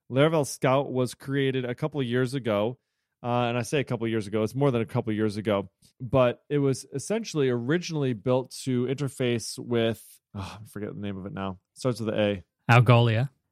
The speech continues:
Speaker 1: Algolia, thank you. Yeah, for the longest time, Algolia was, like, the only driver. And, and I, or maybe it was al-, also, like, um, uh, Elasticache or whatever it was. I can't remember.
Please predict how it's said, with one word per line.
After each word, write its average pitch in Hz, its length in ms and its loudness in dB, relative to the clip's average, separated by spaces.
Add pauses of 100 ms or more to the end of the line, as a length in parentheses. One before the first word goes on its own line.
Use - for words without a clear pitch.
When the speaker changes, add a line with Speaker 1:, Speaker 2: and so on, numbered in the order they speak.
Speaker 1:
Algolia, 139 420 4
thank 147 300 -4
you. 104 100 -2
Yeah, 117 280 2
for 135 180 -4
the 139 60 -2
longest 160 340 0
time, 135 160 0
Algolia 117 500 0
was, 107 140 -2
like, 98 200 -4
the 104 120 -4
only 92 220 -4
driver. 87 580 -8
And, 110 180 -2
and 113 200 0
I, 113 240 0
or 160 180 6
maybe 151 240 2
it 127 80 0
was 127 160 -2
al-, 117 260 0
also, 120 280 -4
like, 104 260 -2
um, 92 400 -4 (480)
uh, 104 320 4
Elasticache 98 680 -4
or - 20 -4
whatever 90 220 -4
it 90 40 -10
was. 90 260 -10 (180)
I 135 80 2
can't 117 180 -4
remember. 90 320 -6